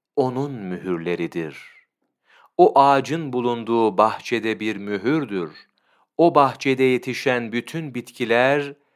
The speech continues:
tek bir yaratıcıyı gösteren bir mühür gibidir. O bahçenin bulunduğu ova yine yaratıcıyı işaret eder. Bütün yeryüzü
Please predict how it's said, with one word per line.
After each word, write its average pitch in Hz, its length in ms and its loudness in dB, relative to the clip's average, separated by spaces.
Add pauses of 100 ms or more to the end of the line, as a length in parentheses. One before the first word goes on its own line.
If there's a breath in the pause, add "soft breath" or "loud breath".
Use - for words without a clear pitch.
(240)
tek - 420 -6
bir 107 300 -4
yaratıcıyı 107 720 0
gösteren 101 720 0
bir 92 220 -4
mühür 98 580 -6
gibidir. - 840 -16 (920 soft breath)
O 127 340 6
bahçenin 120 920 0
bulunduğu 104 580 0
ova 101 800 4 (400)
yine 92 640 -4 (260 soft breath)
yaratıcıyı 90 840 -4
işaret 82 640 -2
eder. 73 580 -10 (640 soft breath)
Bütün 175 440 -4
yeryüzü 107 880 -2